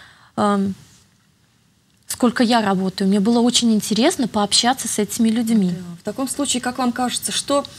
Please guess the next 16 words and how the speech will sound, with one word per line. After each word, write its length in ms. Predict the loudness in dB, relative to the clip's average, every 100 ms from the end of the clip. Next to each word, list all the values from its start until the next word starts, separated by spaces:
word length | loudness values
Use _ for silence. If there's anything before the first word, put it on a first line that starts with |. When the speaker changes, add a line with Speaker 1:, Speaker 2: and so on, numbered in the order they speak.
| -18 -10
Speaker 2:
выделило 680 | -4 2 2 4 4 4 4
именно 460 | 2 2 4 2 2
вас 540 | 2 2 4 2 -2 -8 _ _ _ _ _ _ _ _ _
из 140 | -2 0
массы 320 | 2 2 0
профессионалов? 640 | -2 -6 -2 0 2 0
Почему 380 | -2 -2 2 4
вот 160 | 2 -2
именно 380 | -2 0 -2 -6 -10 -6
вы 160 | -2 -2
стали 260 | -2 -2 -2
победителем, 640 | -4 -4 -4 -6 -2 0
лучшим 280 | 0 -2 -4
музыкальным 440 | -4 -4 -4 -4
работником 640 | -4 -4 -6 -8 -8 -4 -4
года? 300 | -4 -6